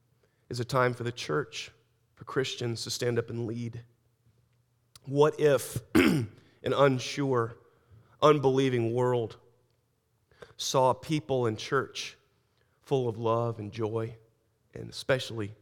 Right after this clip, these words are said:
peace right now? Full of the Holy Spirit, full of wisdom, full of peace and patience, kindness, self-control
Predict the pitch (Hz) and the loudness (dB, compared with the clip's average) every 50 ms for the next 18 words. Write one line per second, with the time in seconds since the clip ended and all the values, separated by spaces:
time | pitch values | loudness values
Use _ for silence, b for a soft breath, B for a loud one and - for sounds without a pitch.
0 | _ _ _ - - - 170 135 107 - - - - - - - - - - - | _ _ _ -14 -8 -4 -4 -4 -4 -6 -6 -6 -6 -6 -8 -10 -12 -14 -20 -20
1 | _ _ _ _ - - 120 120 104 - 117 123 120 117 - - _ _ _ _ | _ _ _ _ -4 0 0 0 0 0 -4 -6 -6 -8 -12 -18 _ _ _ _
2 | _ _ _ _ _ _ _ _ _ _ _ _ _ _ _ _ _ _ _ _ | _ _ _ _ _ _ _ _ _ _ _ _ _ _ _ _ _ _ _ _
3 | _ _ _ _ _ _ _ _ _ _ _ _ _ _ _ - - 151 143 135 | _ _ _ _ _ _ _ _ _ _ _ _ _ _ _ 4 6 8 8 8
4 | 123 127 120 123 123 123 117 - - - 139 127 120 107 - _ _ _ _ _ | 6 2 -2 0 0 -2 -4 -4 -4 -4 -2 -2 -4 -8 -12 _ _ _ _ _
5 | _ _ _ _ _ _ _ _ _ _ _ - - 180 165 160 151 131 123 135 | _ _ _ _ _ _ _ _ _ _ _ -2 4 6 8 8 6 6 6 6
6 | 139 143 135 139 - 127 113 101 107 B B B - - 151 147 151 147 135 127 | 6 6 4 2 0 -2 -2 -2 -6 B B B 4 6 8 8 10 8 8 6
7 | 120 117 - - - - - - - - 160 139 120 - - - - 120 117 - | 4 2 -6 -14 -20 -18 -16 -12 -8 -6 -6 -6 -6 -8 -8 -8 -8 -8 -8 -8
8 | - 151 147 131 113 - - - 107 98 - - - - - - _ _ _ _ | -8 -6 -6 -6 -6 -8 -10 -10 -10 -12 -10 -10 -10 -10 -12 -14 _ _ _ _
9 | _ _ _ _ _ _ _ _ _ _ _ - - - 160 175 175 165 151 127 | _ _ _ _ _ _ _ _ _ _ _ -8 -4 2 4 6 6 6 6 4
10 | 120 113 104 90 - - - - - - - - _ _ _ _ _ _ _ _ | 2 0 -2 -4 -6 -6 -8 -8 -8 -8 -12 -16 _ _ _ _ _ _ _ _
11 | _ _ _ _ _ _ _ _ _ _ _ _ _ - - - - - - 143 | _ _ _ _ _ _ _ _ _ _ _ _ _ -14 -10 -8 -6 -2 0 0
12 | 131 127 120 - - - 120 110 - - 120 113 113 98 92 - | 0 0 -2 -6 -10 -10 -8 -8 -8 -8 -8 -8 -8 -8 -10 -12